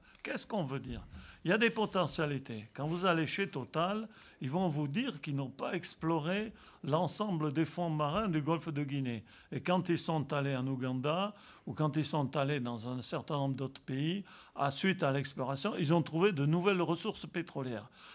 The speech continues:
Donc, un des points qu'il faut souligner au tra-, derrière ce,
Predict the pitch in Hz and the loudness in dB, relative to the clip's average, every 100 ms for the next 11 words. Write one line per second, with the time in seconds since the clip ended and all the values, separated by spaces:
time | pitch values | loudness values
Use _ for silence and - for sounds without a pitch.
0 | - 160 190 - - 226 208 208 - 190 | -8 2 2 2 0 2 2 0 0 2
1 | 175 127 131 - - - - _ - 139 | 2 2 -4 -14 -20 -20 -20 _ -6 -2
2 | 202 190 156 151 151 196 151 135 - - | 0 0 0 2 2 2 0 -2 -10 -10
3 | 127 156 165 151 123 110 151 | -2 0 0 0 -2 -4 -6